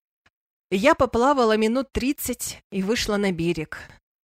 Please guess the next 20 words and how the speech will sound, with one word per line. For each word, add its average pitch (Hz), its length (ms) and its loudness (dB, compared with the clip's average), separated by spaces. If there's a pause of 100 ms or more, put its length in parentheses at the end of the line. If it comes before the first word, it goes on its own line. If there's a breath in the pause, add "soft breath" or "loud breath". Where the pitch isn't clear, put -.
(540)
Не 240 220 0
знаю, 277 420 0
что 240 320 0
это 220 220 0
было, 190 640 -2
но 208 160 -4
мне 269 240 -2
стало 302 360 0
значительно 226 640 -4
легче, 190 640 -4 (460)
и 214 60 -4
я 277 240 2
благополучно 220 800 0
вернулась 247 480 -2
в - 60 -12
свою 220 320 -2
постель, 247 560 -4
никем 214 400 -2
не 208 100 -2
замеченная. 180 880 -4